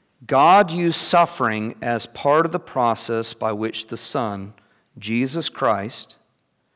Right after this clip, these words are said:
was perfected in serving as our merciful,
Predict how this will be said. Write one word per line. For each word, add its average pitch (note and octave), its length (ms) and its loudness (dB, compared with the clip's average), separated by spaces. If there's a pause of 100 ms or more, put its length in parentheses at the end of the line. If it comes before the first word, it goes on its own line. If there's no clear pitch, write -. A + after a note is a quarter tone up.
(580)
was C3 180 -6
perfected C#3+ 800 -2
in A#2+ 200 -4
serving C3 720 -2
as A2+ 220 -4
our A2 240 -4
merciful, C#3 920 -4